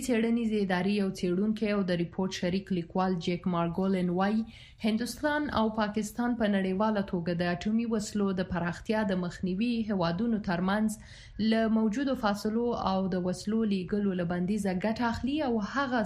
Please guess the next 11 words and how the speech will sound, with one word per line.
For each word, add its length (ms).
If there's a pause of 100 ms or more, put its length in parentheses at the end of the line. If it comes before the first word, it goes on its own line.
څه 220
ترلاسه 460
کوي 180 (100)
چې 220
دوی 120 (100)
ورته 260 (220)
اړتیا 320 (100)
لري. 200 (1200)
جیک 260
مارګولن 540
وایي، 260